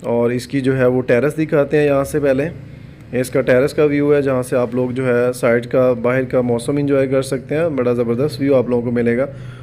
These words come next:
और आप स-, देख सकते हैं कि बड़ा पीसफुल एनवायरनमेंट यहाँ पे आप लोगों को मिलता है।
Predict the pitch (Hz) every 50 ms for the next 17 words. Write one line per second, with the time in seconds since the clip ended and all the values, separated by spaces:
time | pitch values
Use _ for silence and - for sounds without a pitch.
0 | - - - 117 123 123 120 123 123 - - - - - - 131 123 117 127 139
1 | 143 - 156 131 - - 143 139 131 127 143 131 131 127 127 127 127 131 - -
2 | 151 151 - - 175 175 165 156 147 135 131 127 123 127 127 123 127 123 120 117
3 | 123 127 117 107 117 117 117 113 135 131 127 117 107 90 - 107 101 98